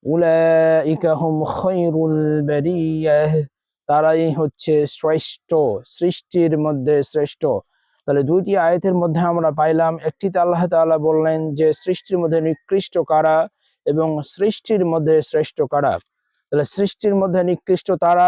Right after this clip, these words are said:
যাদের উপরে কিতাব নাজিল হয়েছে, যাদের প্রতি ওহী হয়েছে, অথচ তারা সত্যকে গ্রহণ করেনি। আজকে বর্তমান সময়ে যদি আমরা লক্ষ্য করি, তাহলে আমরা দেখতে পাবো যে বিভিন্নভাবে ইসলামকে অপমান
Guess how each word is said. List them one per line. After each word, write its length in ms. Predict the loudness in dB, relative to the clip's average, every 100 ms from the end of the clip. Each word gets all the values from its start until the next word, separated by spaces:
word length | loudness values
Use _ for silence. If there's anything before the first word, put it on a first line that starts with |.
| 4
যাদের 300 | 2 0 2
উপরে 320 | 0 0 0 0
কিতাব 340 | 0 -2 0 0
নাজিল 300 | 0 0 0
হয়েছে, 380 | 2 0 0 0 0
যাদের 300 | 2 0 0 -2
প্রতি 320 | -2 -2 0 2 2
ওহী 320 | 0 0 0
হয়েছে, 460 | 2 2 0 0 0 0 -6 _ _ -2
অথচ 340 | -2 -2 -2 -2 0
তারা 260 | 0 2 0
সত্যকে 540 | -2 -6 -4 -4 -2 -2
গ্রহণ 340 | -2 -2 -4 -2
করেনি। 340 | 0 0 0 0
আজকে 440 | -2 -4 -6 -2 0
বর্তমান 520 | 0 -4 -4 -2 -2 -2
সময়ে 400 | -4 -2 0 0
যদি 220 | -2 -2
আমরা 240 | 0 0 0
লক্ষ্য 300 | 0 -2 -4
করি, 280 | 0 0 0 -2 -8 _ _ _
তাহলে 240 | 0 2
আমরা 260 | 2 0 0
দেখতে 320 | 0 -2 -4
পাবো 280 | 0 2 2 2
যে 120 | 2 2
বিভিন্নভাবে 840 | 2 2 2 2 2 2 0 2 0
ইসলামকে 580 | 0 -4 -2 -2 -2 -2
অপমান 400 | -2 0 0 0